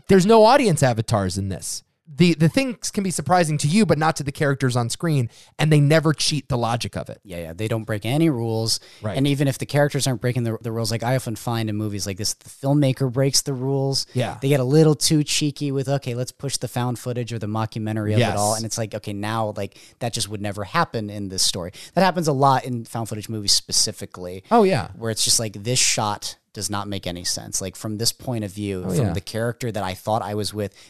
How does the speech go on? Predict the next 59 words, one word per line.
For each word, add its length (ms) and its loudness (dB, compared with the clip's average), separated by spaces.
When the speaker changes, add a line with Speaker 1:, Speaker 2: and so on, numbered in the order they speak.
Speaker 2:
this 160 -6
doesn't 260 -6
work 200 -8
at 80 -4
all." 340 0
Speaker 1:
Yeah, 160 -2
Chronicle 540 0
is 120 -6
like 180 -6
that, 300 -6
where 140 0
Speaker 2:
Oh 20 2
my 140 0
Speaker 1:
it's 80 -8
Speaker 2:
God, 160 0
Speaker 1:
like 100 -6
Speaker 2:
Chronicle 320 -10
sucks 640 2
for 160 -8
that. 200 -4
I 80 4
don't 120 6
even 160 4
hate, 220 4
I 80 4
don't 140 4
hate 180 0
Chronicle, 400 0
but 80 -2
that 180 6
is 100 4
a 60 4
movie 240 2
that 80 0
has 160 0
no 300 0
business 400 -2
being 200 -8
found 240 -10
footage 320 -10
at 60 2
Speaker 1:
Yeah, 180 8
Speaker 2:
all. 40 8
Speaker 1:
it's 120 2
like, 140 6
"We're 140 6
gonna 60 6
Speaker 2:
Fucking 80 6
Speaker 1:
stage 260 4
Speaker 2:
sucks. 100 4
Speaker 1:
a 40 -6
big 180 4
action 320 2
set 180 2
piece 240 2
and 80 2
we're 80 2
gonna 160 2
make 400 2